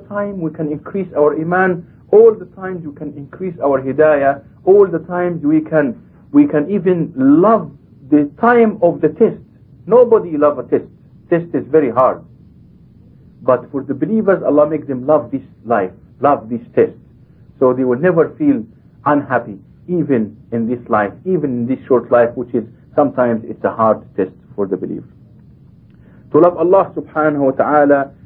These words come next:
also for what he described, and we felt it inside ourselves that he is merciful, that he is near, that he responds to us. When we ask him, ourselves,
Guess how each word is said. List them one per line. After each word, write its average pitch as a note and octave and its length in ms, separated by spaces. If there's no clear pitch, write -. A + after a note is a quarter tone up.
also C#3+ 560
for C3 240
what C#3+ 300
he B2 120
described, A#2+ 640
and A#2+ 160
we A#2+ 160
felt G#3+ 280
it A2 100
inside A2+ 380
ourselves G#2+ 540
that G#2 200
he G#2 80
is F#2+ 160
merciful, A2 680
that - 180
he C3 120
is A2+ 100
near, A#2+ 720
that C3+ 100
he D3+ 100
responds C3+ 600
to B2+ 80
us. B2+ 340
When D#3 180
we D#3 120
ask D#3+ 340
him, D3 260
ourselves, F3 520